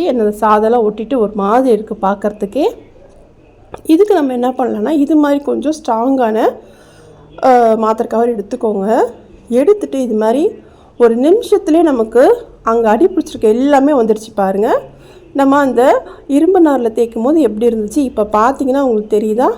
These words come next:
நமக்கு எல்லாமே நம்ம நிமிஷத்துல எடுத்துட்டோம் பாருங்க. எவ்வளோ யூஸ்ஃபுல்லா இருக்கு இந்த மாத்திரை கவர். கண்டிப்பா நீங்க யூஸ் பண்ணி பாருங்க. ஈஸியாவே நம்ம அந்த, அதுல இருக்க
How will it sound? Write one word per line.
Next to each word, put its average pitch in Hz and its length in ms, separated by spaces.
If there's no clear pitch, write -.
நமக்கு 226 320
எல்லாமே 285 580
நம்ம 254 220
நிமிஷத்துல 262 600
எடுத்துட்டோம் 202 360
பாருங்க. 202 520
எவ்வளோ 294 440
யூஸ்ஃபுல்லா 233 420
இருக்கு 202 260
இந்த 247 420
மாத்திரை 226 360
கவர். 214 240
கண்டிப்பா 262 480
நீங்க 262 400
யூஸ் 233 240
பண்ணி 240 220
பாருங்க. 202 460
ஈஸியாவே 277 580
நம்ம 220 140
அந்த, 220 420
அதுல 220 220
இருக்க 220 280